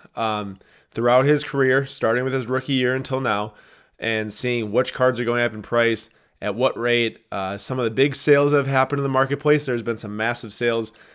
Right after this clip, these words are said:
in the last couple weeks. Uh, most of this podcast is gonna be centered around April,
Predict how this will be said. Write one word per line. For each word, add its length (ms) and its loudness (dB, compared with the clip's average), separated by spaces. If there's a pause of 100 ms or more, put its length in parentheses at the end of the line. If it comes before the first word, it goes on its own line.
(140)
in 120 -6
the 80 -2
last 340 0
couple 240 -8
weeks. 360 -4 (420)
Uh, 180 -2
most 320 2
of 60 2
this 100 0
podcast 640 6
is 160 -6
gonna 160 -2
be 120 -2
centered 420 0
around 320 -2
April, 580 2